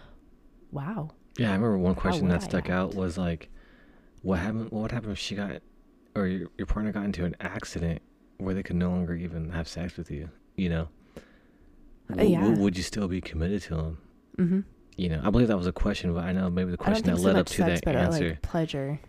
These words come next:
Speaker 1: Like, they couldn't fulfill every single need of yours, and that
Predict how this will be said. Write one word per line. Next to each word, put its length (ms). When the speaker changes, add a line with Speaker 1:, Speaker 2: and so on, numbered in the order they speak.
Speaker 1:
Like, 220
they 120
couldn't 600
fulfill 640
every 260
single 300
need 320
of 160
yours, 380
and 120
that 260